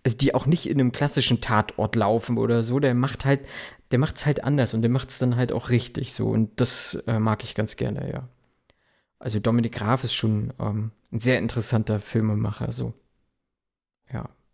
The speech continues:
Und der fliegt halt komplett unterm Radar, ne? Also hätte eigentlich mit Fabian oder Der Gang vor die Hunde auch eigentlich eine Oscar-Nominierung verdient gehabt, aber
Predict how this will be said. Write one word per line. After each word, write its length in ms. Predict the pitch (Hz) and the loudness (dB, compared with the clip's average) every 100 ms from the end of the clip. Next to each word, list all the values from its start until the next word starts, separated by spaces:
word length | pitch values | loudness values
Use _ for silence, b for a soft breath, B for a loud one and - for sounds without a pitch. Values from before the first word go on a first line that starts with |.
| _ _ _ _ _ _ _ _ _ | _ _ _ _ _ _ _ _ _
Und 120 | 135 143 | 0 2
der 80 | |
fliegt 320 | 147 175 - 131 | 2 0 -2 -2
halt 200 | 101 - | -2 0
komplett 380 | 117 123 107 | 2 2 0
unterm 300 | - 107 104 | 0 0 0
Radar, 380 | 107 107 110 107 | -2 -2 -2 -2
ne? 220 | 113 135 | 0 0
Also 360 | 113 110 107 107 - _ _ _ _ _ _ _ | 0 0 0 -4 -8 _ _ _ _ _ _ _
hätte 280 | - 139 156 | -2 2 2
eigentlich 240 | 143 139 | 2 4
mit 180 | 147 139 | 2 2
Fabian 680 | - 131 131 131 127 123 117 - _ _ _ _ _ _ _ - | 2 2 4 4 4 2 0 -6 _ _ _ _ _ _ _ -4
oder 280 | 123 120 117 | 0 2 2
Der 140 | 113 | 2
Gang 260 | 113 120 117 | 2 2 2
vor 160 | 127 | 0
die 120 | 117 | 2
Hunde 360 | 110 123 120 113 | 2 4 2 2
auch 200 | 110 - | 0 -2
eigentlich 340 | - 110 113 | -2 -2 0
eine 160 | 113 - | 0 0
Oscar-Nominierung 760 | - - 113 110 113 110 107 | 0 2 2 4 2 2 0
verdient 360 | 104 110 113 117 | -2 0 2 0
gehabt, 360 | 107 107 - - | 0 -2 -4 -4
aber 240 | - | -2